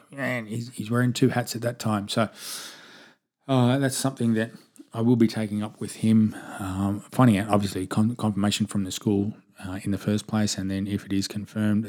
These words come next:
then I will be taking that up with the education minister. And I think that that's something that does need to be looked at. Uh, if the school can't manage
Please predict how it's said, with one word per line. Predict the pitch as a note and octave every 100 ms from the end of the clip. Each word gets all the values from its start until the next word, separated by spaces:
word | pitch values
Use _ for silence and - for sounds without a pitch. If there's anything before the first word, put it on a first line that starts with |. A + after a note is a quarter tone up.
| G2+
then | G2 G2
I | F#2+
will | F#2+
be | F#2
taking | G2 G2 F#2 G2
that | F#2+ F#2+
up | F#2+ - -
with | G#2 G2 - C#4+ -
the | G2 F#2
education | G2 G2+ G2+ -
minister. | G2+ G#2 G2 G2 F#2+ - - - - _
And | - G3
I |
think | G3 -
that | F#2+ F#3+
that's | F3+
something | - G#2+ - G2
that | G2 - _ _ _ _ - C3+
does | - D3+ C3
need | C3 A#2+
to | A2
be | A2+
looked | A#2 B2 D3+
at. | D#3 C3 -
Uh, | - G#2+ A2
if | G#2+ -
the |
school | G#2+ - A#2+
can't | - G#2+ G#2
manage | G#2 G#2 G2+ G2